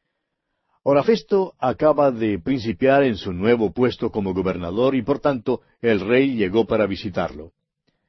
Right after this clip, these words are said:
Creemos que todos estos políticos trabajaban juntos. Todos eran del mismo partido. Prosigamos con los versículos catorce y quince de este capítulo veinticinco de los Hechos. "Y como estuvieron allí muchos días,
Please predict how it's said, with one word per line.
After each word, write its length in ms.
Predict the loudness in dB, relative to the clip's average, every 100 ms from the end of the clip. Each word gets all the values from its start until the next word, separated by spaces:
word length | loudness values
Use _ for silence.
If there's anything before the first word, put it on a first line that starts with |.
| _
Creemos 440 | 0 2 2 -2 -2
que 160 | -4
todos 440 | 0 4 4 4 0
estos 340 | -4 -6 -8
políticos 600 | -4 -4 -4 -4 -4 -4
trabajaban 540 | -4 -4 0 0 0
juntos. 480 | -2 -6 -6 -12 -18 _ _ _
Todos 340 | 4 4 4 4
eran 300 | 2 2 0
del 160 | 0
mismo 580 | 0 -2 -2 -2 0 0
partido. 580 | 0 -2 0 -2 -2 -8 _ _ _ _ _ -2
Prosigamos 500 | -2 2 0 0 -4
con 100 | -6
los 140 | -4
versículos 500 | -6 -6 -6 -6 -6
catorce 520 | -8 -6 -4 -4 -6
y 60 | -6
quince 480 | -6 -6 -6 -6 -6
de 180 | -6
este 180 | -8 -8
capítulo 420 | -10 -10 -8 -8
veinticinco 600 | -6 -8 -12 -12 -8 -6 -4
de 60 |
los 180 | -6 -8
Hechos. 360 | -12 -12 -20 _ _ _ _ _ _ _ _ _ -6
"Y 120 | -2
como 180 | 0 0
estuvieron 480 | 0 0 2 2 2
allí 200 | 0 0
muchos 360 | -2 -4 -4 -4
días, 480 | -4 -4 -8 -14